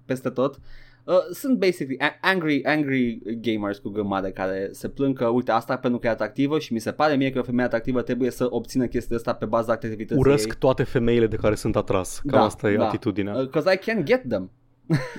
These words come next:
Speaker 2: Da.
Speaker 1: <laughs>
Speaker 2: Băi, dar și ce mă, ce mă irită și mai tare, nici nu poți să zici că Alana Pierce e neapărat foarte vocală pe teme de genul ăsta, pur și simplu
Speaker 1: Nu,
Speaker 2: e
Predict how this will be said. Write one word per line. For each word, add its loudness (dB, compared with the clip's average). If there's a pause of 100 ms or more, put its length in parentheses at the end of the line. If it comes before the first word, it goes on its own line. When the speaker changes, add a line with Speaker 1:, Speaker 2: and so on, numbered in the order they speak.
Speaker 2:
Da. 0 (320)
Speaker 1:
<laughs> -8
Speaker 2:
Băi, 6
dar 4
și -8
ce -2
mă, 0 (300)
ce 0 (220)
mă 0
irită 0
și -4
mai 2
tare, 2
nici 2
nu 2
poți 0
să -4
zici -8
că -4
Alana 2
Pierce 0
e 0
neapărat 0
foarte -2 (800)
vocală 2
pe -2
teme 0
de -2
genul 0
ăsta, 0
pur -2
și -8
simplu 0
Speaker 1:
Nu, 6
Speaker 2:
e -2